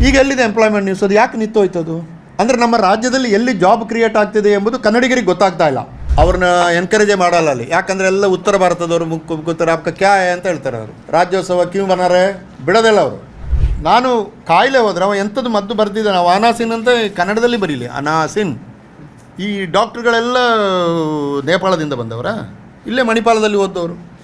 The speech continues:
ಕೆ ಎಮ್ ಸಿಲಿ ಓದ್ದವರು, ಆಮೇಲೆ ಎಲ್ಲ ಯಕ್ಷಗಾನ ನೋಡುವವರು. ಪ್ರಿಸ್ಕ್ರಿಪ್ಷನ್ ಬರೆಯುವಾಗ ಇಂಗ್ಲೀಷೇ,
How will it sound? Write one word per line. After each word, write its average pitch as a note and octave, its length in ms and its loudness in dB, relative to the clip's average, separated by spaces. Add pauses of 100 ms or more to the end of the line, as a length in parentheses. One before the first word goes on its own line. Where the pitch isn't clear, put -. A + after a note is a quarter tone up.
(440)
ಕೆ G#3 60 0
ಎಮ್ A3 180 2
ಸಿಲಿ G3+ 160 -4
ಓದ್ದವರು, E3 580 -2 (1000)
ಆಮೇಲೆ G#3+ 320 2
ಎಲ್ಲ G#3 140 4
ಯಕ್ಷಗಾನ G#3 400 2
ನೋಡುವವರು. E3+ 360 0 (1160)
ಪ್ರಿಸ್ಕ್ರಿಪ್ಷನ್ C#4+ 560 -2
ಬರೆಯುವಾಗ C4+ 240 2
ಇಂಗ್ಲೀಷೇ, G#3 440 -2